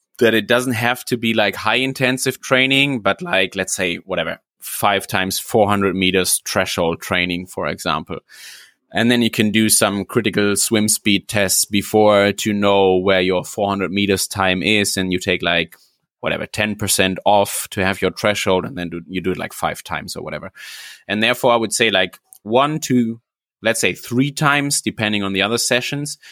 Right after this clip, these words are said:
But you should also have, like, one or two sessions which really are, uh, uh, which really consist of a bit more kilometers in duration and have, like, let's say, four to five Ks,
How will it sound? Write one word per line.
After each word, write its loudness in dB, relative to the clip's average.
But 0
you 2
should -2
also 4
have, 0
like, 2
one 0
or 2
two -4
sessions -4
which -4
really 2
are, 4
uh, 2
uh, 2
which -2
really 2
consist 0
of 0
a 2
bit -2
more 4
kilometers 0
in -2
duration 2
and -2
have, -2
like, 0
let's -6
say, 0
four 0
to 2
five -2
Ks, -2